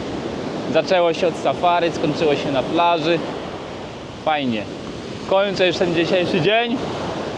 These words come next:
Pewnie pójdę się coś zjeść do hotelu. Ale już nie będę nic nagrywał, bo dużo nagrałem.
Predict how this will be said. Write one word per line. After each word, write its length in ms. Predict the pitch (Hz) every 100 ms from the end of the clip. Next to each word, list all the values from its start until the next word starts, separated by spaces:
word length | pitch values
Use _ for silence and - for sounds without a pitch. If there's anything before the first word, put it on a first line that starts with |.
| - - - - - - - - - - - - -
Pewnie 260 | 190 190
pójdę 320 | 170 190 170 170
się 120 | -
coś 140 | 165
zjeść 300 | 135 180 175
do 100 | 156
hotelu. 560 | 143 151 170 170 175 175 - - - - - - - - - - - -
Ale 280 | 185 185
już 160 | 160 151 -
nie 80 | 226
będę 320 | 277 277 226
nic 160 | 208 185
nagrywał, 500 | 170 143 170 180 160
bo 120 | 135
dużo 340 | 123 143 156
nagrałem. 520 | 147 131 135 147 151